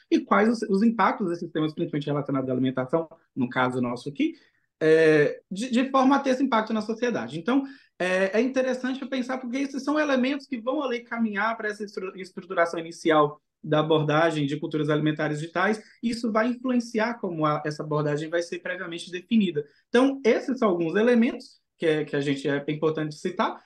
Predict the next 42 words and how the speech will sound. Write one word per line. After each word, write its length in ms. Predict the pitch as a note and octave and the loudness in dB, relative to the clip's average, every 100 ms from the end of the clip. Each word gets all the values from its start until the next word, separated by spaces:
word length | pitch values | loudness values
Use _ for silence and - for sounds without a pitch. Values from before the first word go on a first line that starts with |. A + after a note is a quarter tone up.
| _ | _
mas 200 | - D4 C4+ | 0 4 4
um 80 | |
outro 240 | C#4 G4 C#4+ | 4 2 0
elemento 420 | C4 F3+ F#3+ G3+ | 2 2 0 0
que 60 | D3+ | 0
eu 60 | |
já 100 | D#3+ | 2
gostaria 420 | D#3+ D#3 D#3+ F3+ | 2 2 0 0
de, 80 | F3 | -2
pelo 220 | G#3+ F3 | 0 0
menos, 340 | E3 G3+ A3 - | 0 -4 -6 -12
colocar 400 | - D#3 D#3 D#3+ | -4 2 2 2
aqui 160 | D#3+ D#3 | -2 -2
agora, 260 | C3+ D#3 D3+ | -2 0 0
a 40 | |
gente 220 | C#3 C#3 | -4 -6
vai 160 | C3+ F3+ | -6 -4
avançar 320 | D#3+ C#3+ C#3+ | -4 -4 -4
um 60 | C3 | -6
pouco 260 | C#3 C3+ | -6 -6
mais 180 | C#3 C3+ | -6 -4
na 100 | C#3 | -6
conversa 400 | C#3 B2+ C#3 D3+ | -8 -12 -12 -12
sobre, 460 | - A3+ A#3 C#3+ C#3 _ _ _ - | -2 2 2 0 -6 _ _ _ 0
é 140 | A#3+ | 2
de, 300 | A#3 C#4 C#4 | 4 2 0
de 280 | G3 A#3 A#3 | 0 0 -2
como 400 | - C#4 G4 F#4+ | -4 0 2 0
que 160 | - G#3+ | 2 2
esse, 300 | F3 F3 F3+ | 4 2 0
esse 180 | F3+ E3 | 0 -2
dia 260 | D3+ D4 | -2 0
a 20 | |
dia 200 | A#3 F#3 | 0 2
nosso, 540 | E3 D#3+ G3+ A3+ - F#3+ | 2 2 2 0 -2 -2
ele 220 | G#3 A#3 | 0 2
não, 440 | A3+ A3+ C4+ D4+ | 2 2 0 -4
não 140 | B3 A#3+ | -4 -6
se 120 | C#4 | -6
afasta 680 | C#4 C4+ B3 D#4+ - - E3+ | -10 -4 -4 -4 -6 -4 -2
do 180 | D#3 D#3 | 0 -2
digital. 640 | C#3+ D3 D3+ D3 C3 C3 | -2 -10 -4 2 2 0